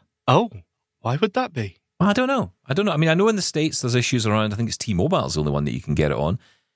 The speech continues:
Speaker 2: I, I haven't, I mean, I didn't have any issue connecting mine in the U K to, to a couple of different networks I tried.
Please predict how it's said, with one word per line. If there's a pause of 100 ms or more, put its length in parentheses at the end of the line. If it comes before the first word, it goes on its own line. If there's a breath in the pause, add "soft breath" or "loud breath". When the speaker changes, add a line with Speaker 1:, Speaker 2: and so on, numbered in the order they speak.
(260)
Speaker 2:
I,
I
haven't,
I
mean,
I
didn't
have
any
issue
connecting
mine
in
the
U
K
to, (160)
to
a
couple
of
different
networks
I
tried.